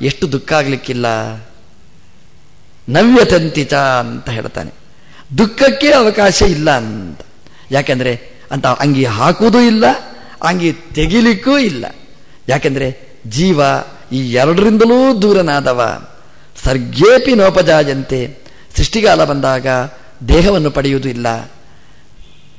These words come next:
ಲಯಕಾಲ ಬಂದಾಗ ದೇಹವನ್ನು ಬಿಡುವ ಪ್ರಸಂಗನೂ ಇಲ್ಲ. ಯಾಕೆಂತಂದ್ರೆ ದೇಹದಿಂದ ಸುಖ ಪಡೆಯುವುದಲ್ಲ,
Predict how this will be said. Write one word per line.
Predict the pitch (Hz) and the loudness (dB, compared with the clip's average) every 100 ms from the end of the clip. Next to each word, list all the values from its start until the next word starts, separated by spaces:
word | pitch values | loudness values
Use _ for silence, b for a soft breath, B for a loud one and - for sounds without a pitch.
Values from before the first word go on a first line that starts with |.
| - - - 160 | -20 -20 -8 0
ಲಯಕಾಲ | 202 240 262 277 262 | 2 2 2 4 4
ಬಂದಾಗ | 233 208 196 170 170 160 - - - - 127 | 4 2 2 2 -2 -4 -12 -20 -20 -4 2
ದೇಹವನ್ನು | 180 165 147 | 4 4 2
ಬಿಡುವ | 123 107 143 220 240 | -2 0 2 6 4
ಪ್ರಸಂಗನೂ | 240 220 202 214 214 262 | 4 0 2 2 2 2
ಇಲ್ಲ. | 262 165 139 107 60 60 - - b b b b b b b - - - - | 2 0 -2 -2 -6 -18 -20 -20 b b b b b b b -20 -20 -20 -12
ಯಾಕೆಂತಂದ್ರೆ | 95 - 202 170 131 127 98 98 143 - - b b - 117 117 | -10 -2 0 0 -2 -4 -6 -12 -14 -20 -20 b b -16 -4 2
ದೇಹದಿಂದ | 165 208 214 226 247 247 269 | 4 6 4 4 4 4 4
ಸುಖ | - 220 | 2 0
ಪಡೆಯುವುದಲ್ಲ, | 214 202 196 170 143 151 | 0 2 2 2 0 -2